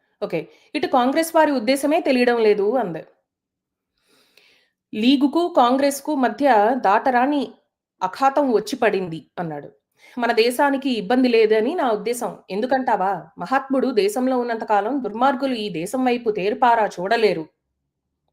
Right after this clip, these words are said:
ఉమ్, అంది.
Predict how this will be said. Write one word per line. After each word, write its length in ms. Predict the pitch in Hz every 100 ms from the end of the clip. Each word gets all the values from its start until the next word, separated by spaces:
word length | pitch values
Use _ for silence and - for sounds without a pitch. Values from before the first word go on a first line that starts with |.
| _ _ _ _ _ _ _ _ _ _ _ _ _ _ _ _ _ _ _ _ _ _ _ _ _ _
ఉమ్, 240 | 190 170 143 - - - - _ -
అంది. 260 | 196 156